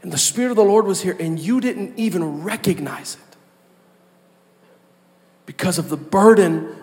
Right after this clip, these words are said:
of life that you've chosen to give your focus to rather than Him. Jesus walked in and Mary said,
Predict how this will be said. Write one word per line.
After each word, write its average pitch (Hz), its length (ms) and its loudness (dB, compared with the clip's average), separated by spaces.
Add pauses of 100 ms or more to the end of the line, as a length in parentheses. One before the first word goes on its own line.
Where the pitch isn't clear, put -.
(140)
of 147 120 4
life 160 680 2
that 160 200 -8
you've 160 200 -4
chosen 196 500 2
to 180 80 0
give 175 240 -2
your 147 80 -2
focus 185 640 0
to - 260 -10 (1300)
rather 131 260 -4
than 120 200 -4
Him. 110 220 -12 (1600)
Jesus 156 440 0
walked 156 300 4
in 156 320 0
and 139 180 -2
Mary 147 300 4
said, 123 420 -4